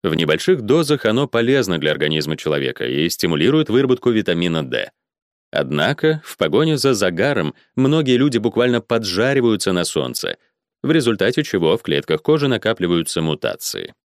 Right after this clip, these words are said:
Ультрафиолетовое излучение приводит к появлению сшивок в молекуле Д Н К, которые препятствуют ее нормальному функционированию.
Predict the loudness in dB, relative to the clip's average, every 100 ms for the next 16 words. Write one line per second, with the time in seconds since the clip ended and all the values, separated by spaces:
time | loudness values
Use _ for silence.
0 | _ _ _ -2 0 2 2 2 2 0
1 | 0 -2 0 -2 0 0 0 0 2 2
2 | 2 0 0 2 2 2 2 2 0 -4
3 | 0 2 0 -2 -2 0 0 0 0 0
4 | 0 0 -2 -2 -4 -4 -2 -2 -2 -2
5 | -2 -2 -2 0 0 2 0 0 -2 -2
6 | -4 -2 -4 -2 -2 -2 -2 -6 -10 -14
7 | -20